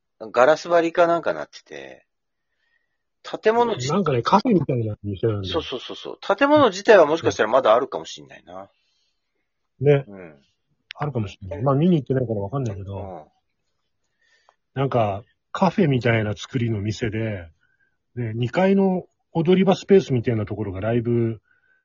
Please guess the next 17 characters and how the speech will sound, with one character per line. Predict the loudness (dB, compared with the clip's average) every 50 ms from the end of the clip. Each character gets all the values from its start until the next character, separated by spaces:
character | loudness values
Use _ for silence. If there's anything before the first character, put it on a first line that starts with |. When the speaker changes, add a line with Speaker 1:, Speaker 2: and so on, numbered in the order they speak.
| _ _ _ _ _ _ _ _ _ _ _ _ _ _ _ _ _ _ _ _ _ _ -4
Speaker 2:
で | -2 -2 -2
き | -2 -2
る | 0 0
よ | -2 -2
う |
な | -4 -10 -12
感 | -10 -8 -8 -8
じ | -8 -8 -10
に | -10
な | -10 -10
っ | -12
て | -12 -16 -18
て | -20 -20
さ。 | -20 -20 -18
Speaker 1:
そ | -12 -10 -10 -10 -10 -12 _ _ _ _ _ _ _ _ _ _ _ _ _ _ _ _ _ _ _ _ _ _ _ _ _ _ _ _ _ _ _ _ _ _ _ -20 -18
う。 | -18
Speaker 2:
で、 | -20 -20 -20